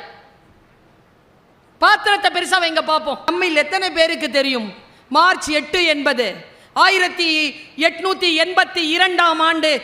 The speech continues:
பஞ்சாலைகளில் பெண்கள், ஆண்களுக்கும் பெண்களுக்கும் சமமாக ஊதியம் கிடைக்க வேண்டும் என்பதற்காக உள்ளிருப்பு போராட்டம் நடத்தி எழுபத்தைந்து பேருக்கு மேல் கருகி செத்து போய் தன்னுடைய ஊதியத்தை ஆண்களுக்கு நிகராக பெற்றுக்கொண்ட அந்த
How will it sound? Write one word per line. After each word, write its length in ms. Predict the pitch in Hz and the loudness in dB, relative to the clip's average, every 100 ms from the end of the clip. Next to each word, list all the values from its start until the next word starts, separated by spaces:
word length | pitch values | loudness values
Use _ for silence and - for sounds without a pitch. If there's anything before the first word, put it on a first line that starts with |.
| - - | -8 -2
பஞ்சாலைகளில் 880 | 330 349 381 359 349 320 330 330 285 | -2 2 4 4 2 2 0 -2 -4
பெண்கள், 360 | 339 359 349 320 262 - 320 | -4 -2 0 0 -2 -4 2
ஆண்களுக்கும் 560 | 392 370 339 339 339 302 | 2 2 -2 -2 -6 -2
பெண்களுக்கும் 520 | 330 349 359 359 320 - | -2 0 -2 -2 -6 -2
சமமாக 480 | 330 349 349 339 311 302 277 - - 370 | 0 0 2 2 2 0 -2 -8 -2 0
ஊதியம் 340 | 392 370 311 | 2 0 0
கிடைக்க 280 | 339 339 - 302 | 0 0 0 0
வேண்டும் 340 | 339 370 349 311 | 2 2 -2 -2
என்பதற்காக 600 | 311 320 311 311 311 302 294 254 - - 330 | 0 0 -2 0 0 0 0 -2 -6 -4 0
உள்ளிருப்பு 460 | 415 403 330 339 320 | 2 2 0 -4 0
போராட்டம் 560 | 320 330 320 330 302 285 | 2 4 2 0 -2 0
நடத்தி 340 | 311 311 320 254 - - 311 | 0 -2 -4 -6 -8 -2 0
எழுபத்தைந்து 580 | 381 392 - 349 330 311 | 2 0 0 -2 -2 0
பேருக்கு 400 | 339 370 359 349 320 | 2 2 -2 -6 -2
மேல் 180 | 330 320 - | 0 -2 -2
கருகி 380 | 339 359 311 311 - | 0 0 -2 -4 -4
செத்து 320 | 359 - 392 269 | -6 -4 -6 -2
போய் 280 | 330 311 285 - - - | 2 2 0 -6 -14 0
தன்னுடைய 440 | 311 339 349 330 302 294 339 | 2 2 0 0 0 2 2
ஊதியத்தை 500 | 381 349 330 330 302 311 | 2 2 0 0 2 2
ஆண்களுக்கு 480 | 359 339 320 330 294 320 | 2 0 -2 -4 -6 0
நிகராக 480 | 339 330 311 285 - | 2 2 2 0 -4
பெற்றுக்கொண்ட 520 | 330 - - 302 285 285 240 - - 285 | -4 -4 -2 -2 0 -2 -2 -8 -4 -2
அந்த 160 | 311 | 0